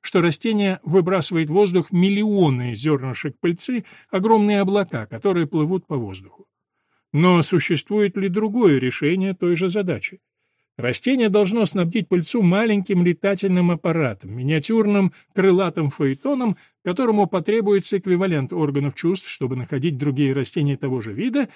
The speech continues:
и понадобится эквивалент маленького мозга и нервной системы, чтобы контролировать крылья и направлять летающий переносчик пыльцы к выбранной цели. Но зачем так трудиться? Воздух и так полон летательных аппаратчиков.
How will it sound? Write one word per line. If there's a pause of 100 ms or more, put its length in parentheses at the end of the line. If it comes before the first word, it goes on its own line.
(220)
и
понадобится
эквивалент
маленького
мозга
и
нервной
системы, (200)
чтобы
контролировать
крылья (180)
и
направлять
летающий
переносчик
пыльцы
к
выбранной
цели. (560)
Но
зачем
так
трудиться? (560)
Воздух
и
так
полон
летательных
аппаратчиков.